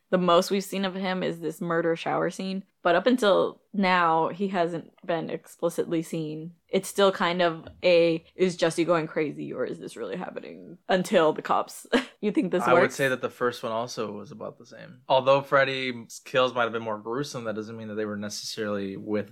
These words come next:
Speaker 2: Freddy in sight. It wasn't until the end of the first one that you really see Freddy in full fledged. Glenn gets killed by off-screen Freddy. The girl at the beginning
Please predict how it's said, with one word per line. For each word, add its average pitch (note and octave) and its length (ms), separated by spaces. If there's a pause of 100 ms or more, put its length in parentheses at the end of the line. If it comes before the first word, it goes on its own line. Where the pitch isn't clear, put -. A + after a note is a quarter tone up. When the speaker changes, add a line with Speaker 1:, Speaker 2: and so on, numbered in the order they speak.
(140)
Speaker 2:
Freddy G#2 360
in G#2 220
sight. - 500 (100)
It A2 40
wasn't C#3 220
until D#3+ 140
the C3+ 120
end D3 100
of C3+ 60
the A2+ 60
first G2 280
one F#2+ 100
that F#2 100
you G2 80
really A2 260
see G#2+ 200
Freddy G2+ 340
in G2 140
full G2 220
fledged. F#2 480 (100)
Glenn B2+ 240
gets D#3+ 160
killed E3+ 480 (260)
by A2 220
off-screen B2 560
Freddy. A#2+ 460 (100)
The B2 140
girl A#2+ 220
at A#2 60
the B2 60
beginning C3+ 400